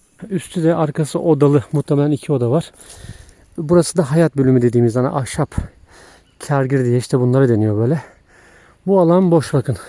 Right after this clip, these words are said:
Burada yaklaşık, e, bin dört yüz altmış üç metre kare olduğu için şöyle daha ileri doğru gideceğiz. E, bir parsel orada, bir parsel bu evle samanlığın,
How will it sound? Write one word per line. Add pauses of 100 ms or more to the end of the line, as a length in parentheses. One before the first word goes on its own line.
(800)
Burada (1160)
yaklaşık, (220)
e,
bin
dört
yüz
altmış
üç
metre
kare
olduğu
için (840)
şöyle
daha
ileri
doğru
gideceğiz. (1160)
E,
bir
parsel
orada, (880)
bir
parsel
bu
evle
samanlığın,